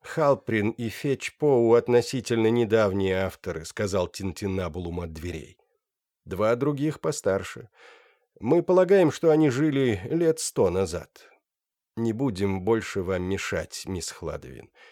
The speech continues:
Если вы найдёте что-нибудь из этого списка, любую работу этих авторов, отсутствующую в каталоге,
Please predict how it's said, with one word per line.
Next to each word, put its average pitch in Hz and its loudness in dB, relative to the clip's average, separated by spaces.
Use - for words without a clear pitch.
Если 92 -6
вы 98 -2
найдёте 98 -2
что-нибудь 95 -4
из 92 -8
этого 92 -6
списка, 104 -4
любую 143 0
работу 101 0
этих 90 -6
авторов, 82 -6
отсутствующую 98 -8
в - -16
каталоге, 120 0